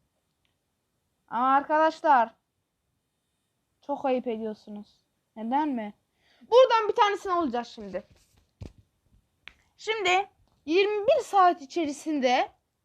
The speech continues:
bunlardan birini almamız gerekiyor. Poco'nunki bok gibi.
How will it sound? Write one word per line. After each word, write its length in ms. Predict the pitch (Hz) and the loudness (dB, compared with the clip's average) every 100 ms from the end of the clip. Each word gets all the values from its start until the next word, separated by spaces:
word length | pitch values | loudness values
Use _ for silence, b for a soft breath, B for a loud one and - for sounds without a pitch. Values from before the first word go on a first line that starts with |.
| _ _ _ _ - - _ - | _ _ _ _ -20 -20 _ -10
bunlardan 480 | 349 427 403 415 381 | 0 2 2 0 -2
birini 200 | 370 370 | -4 -2
almamız 580 | 302 311 302 294 247 233 - 214 | 0 0 0 -2 -4 -10 -18 -14
gerekiyor. 520 | 220 202 - 202 196 _ _ _ _ _ _ _ _ _ _ _ _ _ _ _ _ _ _ _ _ _ | -12 -12 -14 -16 -16 _ _ _ _ _ _ _ _ _ _ _ _ _ _ _ _ _ _ _ _ _
Poco'nunki 540 | 453 - 480 480 370 | -6 -2 -2 -4 0
bok 280 | 392 359 - | 4 4 2
gibi. 300 | 240 220 277 | -12 -8 -8